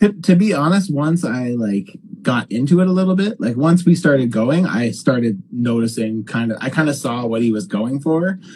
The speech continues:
but I still, like, it took a couple minutes to really, like,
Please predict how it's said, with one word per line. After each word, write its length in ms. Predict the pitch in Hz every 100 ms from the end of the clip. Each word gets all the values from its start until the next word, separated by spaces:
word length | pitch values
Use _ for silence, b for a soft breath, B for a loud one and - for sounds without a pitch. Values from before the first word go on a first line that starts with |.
| B
but 160 | 101 120
I 140 | 113
still, 500 | 110 - 143 131 123
like, 240 | 113 107
it 160 | 123 131
took 200 | 151 -
a 120 | 123
couple 360 | - 120 107 110
minutes 360 | 101 98 98 -
to 100 | 107
really, 260 | 98 98
like, 280 | 92 90 87